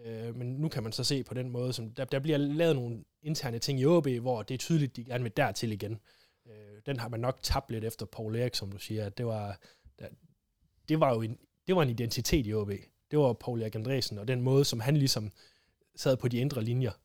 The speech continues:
derude, og sådan reelt på træningsbanen så nogle ting, og der kom mange spillere igennem. Ligesom derfra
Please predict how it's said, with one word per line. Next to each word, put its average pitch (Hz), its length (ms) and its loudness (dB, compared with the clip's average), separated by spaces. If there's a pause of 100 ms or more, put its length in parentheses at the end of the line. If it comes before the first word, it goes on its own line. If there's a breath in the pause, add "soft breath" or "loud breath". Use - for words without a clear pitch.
(200)
derude, 113 420 0
og - 120 -10
sådan 110 200 -6 (120)
reelt 135 280 2
på 123 80 -4
træningsbanen 107 800 -2 (260)
så 147 220 4
nogle 113 200 0
ting, 127 300 -2
og - 80 -10
der 120 100 -4
kom - 180 -6
mange 127 160 -4
spillere 147 320 4
igennem. 117 260 0 (1800)
Ligesom 143 280 0 (120)
derfra 180 480 2